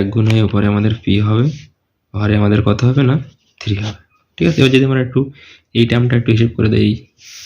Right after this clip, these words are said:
নয় লসাগু করি, তাহলে পি plus one by পি minus one by three, এটা টার্ম হলো, আহ, পি স্কয়ার plus one by পি স্কয়ার, এটা হচ্ছে আমাদের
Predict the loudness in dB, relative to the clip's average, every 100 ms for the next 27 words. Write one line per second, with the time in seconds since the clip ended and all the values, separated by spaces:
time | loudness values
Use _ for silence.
0 | 0 2 2 2 0 2 2 2 2 2
1 | 0 -4 -20 _ -20 _ _ _ _ 2
2 | 2 2 -2 -2 -2 -4 -10 -8 -4 0
3 | 0 2 2 2 4 4 2 -2 -2 0
4 | 0 -2 -4 -2 0 0 0 -2 -2 0
5 | 2 2 0 0 2 4 2 0 -4 -20
6 | _ _ _ _ -18 -6 -4 -4 -4 0
7 | 2 0 -2 0 2 0 -4 -4 -2 0
8 | -2 -8 -12 -12 -6 -2 0 0 0 0
9 | 0 -2 0 2 2 -2 -10 _ _ _
10 | -20 -20 -20 -20 -14 -8 -2 0 0 -2
11 | -2 0 2 2